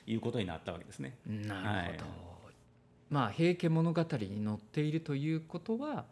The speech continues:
Speaker 2: 平安時代末期から、
Speaker 1: そうですね。
Speaker 2: えー、武士の時代が来るという、
Speaker 1: そのあたりの人物ですね。
Speaker 2: その、まあ、かなりその社会が揺れ動いていて、
Speaker 1: はい、はい、はい。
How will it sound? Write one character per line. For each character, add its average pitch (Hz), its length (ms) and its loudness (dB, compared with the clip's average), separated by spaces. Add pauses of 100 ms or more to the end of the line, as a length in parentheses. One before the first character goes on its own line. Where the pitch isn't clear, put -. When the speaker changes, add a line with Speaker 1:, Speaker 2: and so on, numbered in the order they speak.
(560)
Speaker 2:
平 196 500 6
安 190 180 0
時 185 140 -2
代 131 360 2
末 147 100 0 (240)
期 - 140 -20
か 202 180 -8
ら、 269 120 -4 (160)
Speaker 1:
そ - 140 -2
う - 20 -2
で - 100 -10
す - 40 -10
ね。 185 160 -4 (200)
Speaker 2:
え 98 800 -2
ー、 - 20 -6
武 113 120 -2
士 127 100 0
の 101 140 0
時 107 120 -2
代 123 220 0
が 120 140 2
来 - 200 -4
る 226 120 0
と 113 160 0
い 90 200 -6
う、 - 80 -10
Speaker 1:
そ 123 140 -2
の 117 280 2
あ 113 100 -4
た 90 100 -4
り 123 80 -6
の 180 220 -2 (200)
人 104 220 0
物 101 60 -10
で - 180 -18
す - 60 -16
ね。 127 240 -8
Speaker 2:
そ - 40 0
の、 151 60 4
ま - 0 -
あ、 139 40 -2
か 269 180 4
な 262 100 6
り 147 100 2
そ 120 140 -2
の 117 140 4
社 202 180 0
会 123 320 2
が 90 280 -2 (120)
揺 120 140 2
れ 165 80 8
動 151 320 4
い 110 40 0
て - 140 -8
い - 20 -4
て、 - 60 2
Speaker 1:
は 123 60 6
い、 117 60 6
は - 40 2
い、 - 40 2
は 98 40 4
い。 90 240 -2